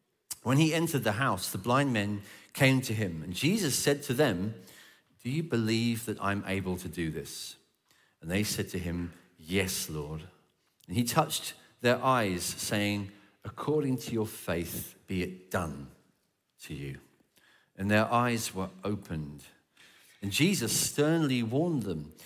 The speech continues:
'See that no one knows about it.' But they went away and spread his fame through all that district. As they were going away, behold,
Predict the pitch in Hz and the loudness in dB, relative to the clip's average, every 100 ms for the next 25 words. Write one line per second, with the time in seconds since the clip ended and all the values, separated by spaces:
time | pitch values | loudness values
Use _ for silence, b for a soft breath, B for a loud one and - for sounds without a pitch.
0 | B - - - 202 147 123 131 139 156 | B -2 2 4 4 4 0 2 4 6
1 | 156 151 139 135 139 113 95 92 92 - | 6 4 4 2 2 0 -2 -2 -2 -6
2 | 76 - _ _ _ _ _ - B B | -8 -12 _ _ _ _ _ -20 B B
3 | - 113 156 - - - - _ - 110 | 4 4 4 -4 -20 -20 -20 _ -6 0
4 | 107 107 104 101 92 95 113 104 92 - | 2 2 0 0 0 2 0 -2 -2 -4
5 | - 104 95 90 - 117 87 90 101 - | 0 0 2 -2 -2 0 0 -2 -4 -4
6 | 104 110 131 113 95 90 92 92 104 - | -4 -2 0 0 0 -2 -4 -4 -6 -6
7 | 76 - - _ _ _ _ _ _ _ | -10 -14 -20 _ _ _ _ _ _ _
8 | _ B B B 151 165 233 220 160 170 | _ B B B 2 6 6 4 4 4
9 | 160 139 139 135 98 92 113 - 156 107 | 4 4 4 4 2 0 -2 2 2 2